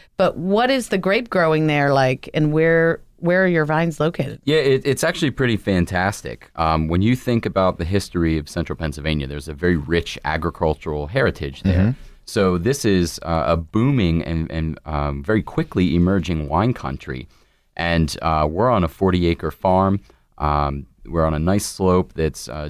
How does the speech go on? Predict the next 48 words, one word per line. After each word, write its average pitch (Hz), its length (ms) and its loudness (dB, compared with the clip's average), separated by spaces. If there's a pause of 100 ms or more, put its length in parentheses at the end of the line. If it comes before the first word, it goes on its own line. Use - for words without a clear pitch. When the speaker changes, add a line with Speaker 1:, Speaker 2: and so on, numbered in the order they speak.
Speaker 2:
due 101 240 2
east. 92 400 0
So 73 240 -6
as 78 140 -6
you 92 60 2
know, 82 120 4
the 73 300 -6
sun 113 240 0
rises 101 360 0
in 92 80 2
the 82 80 2
east, 95 240 2
sets 90 220 -2
in 92 80 -4
the 78 80 -4
west. 92 320 2
It's 127 220 2
Speaker 1:
Mm-hmm. 156 100 2
Speaker 2:
fed 92 140 2
by 80 140 0
a 76 60 -2
natural 82 380 -2
springs 87 380 0
pond. 85 340 0
So - 80 -10
we've 80 140 -6
got 78 140 0
a 76 40 -2
beautiful 92 500 -2
property 78 540 0
with 76 100 -6
a 71 60 -6
hundred 90 260 -2
and 85 120 -4
fifty-year-old 82 640 -2
farmhouse. 78 680 0 (460)
Uh, 65 220 -6
we 90 100 0
just 101 180 -2
finished 95 280 0
construction 85 600 -4
on 80 100 -4
a 76 80 -6
twelve 87 300 -2
thousand 82 340 0
square 82 260 -2
foot 71 260 -4
building, 80 460 2